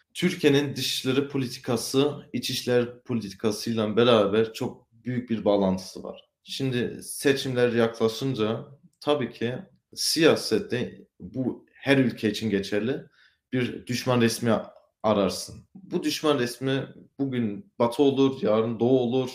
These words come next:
Bugün Çin, yarın Rusya, diğer gün Amerika, e, Birleşik Devletleri. Ve yani bu listeye hep sürekli devam edebilirsin. Şimdi biz ne anlamamız lazım? Amerika Y P G terör örgütüne veya P Y D, e, terör örgütüne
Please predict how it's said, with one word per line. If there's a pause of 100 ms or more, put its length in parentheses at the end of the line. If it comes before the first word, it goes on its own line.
(160)
Bugün
Çin,
yarın
Rusya,
diğer
gün (260)
Amerika,
e,
Birleşik
Devletleri. (360)
Ve
yani
bu
listeye
hep (160)
sürekli
devam
edebilirsin. (180)
Şimdi
biz
ne
anlamamız
lazım? (420)
Amerika (180)
Y
P
G
terör
örgütüne
veya
P
Y
D,
e,
terör
örgütüne